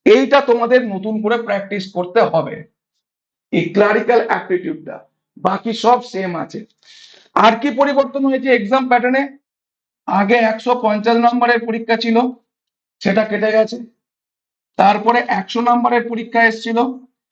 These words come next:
সেটা কেটে গেছে। এখন এসছে পঁচাশি নম্বরের পরীক্ষা। বোঝা গেছে?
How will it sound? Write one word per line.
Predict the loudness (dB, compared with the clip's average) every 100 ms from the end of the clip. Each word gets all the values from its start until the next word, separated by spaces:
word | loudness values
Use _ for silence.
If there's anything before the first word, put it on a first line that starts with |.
| _ -4
সেটা | 0 2 2
কেটে | 0 0 0
গেছে। | 0 -2 -6 -10 _ _ _ _ _ _ _ _ _ _ _ _ _ _ _ _
এখন | -2 2 2 2
এসছে | 0 0 -2
পঁচাশি | -2 -6 -2 -2 0
নম্বরের | 2 2 2 2 2 0
পরীক্ষা। | -12 -16 _ -20 -20 _ _ _ _ _ _ _ _ _ _ _ 2
বোঝা | 4 6
গেছে? | 4 0 -4